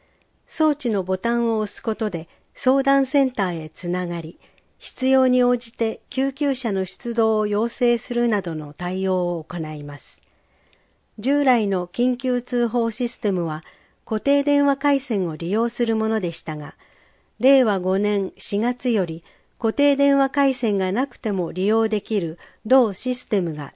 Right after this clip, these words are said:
導入されました。対象者、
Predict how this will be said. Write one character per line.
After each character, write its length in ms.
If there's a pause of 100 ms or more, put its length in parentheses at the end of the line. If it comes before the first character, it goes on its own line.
導 200
入 200
さ 140
れ 100
ま 140
し 140
た。 180 (1200)
対 200
象 280
者、 300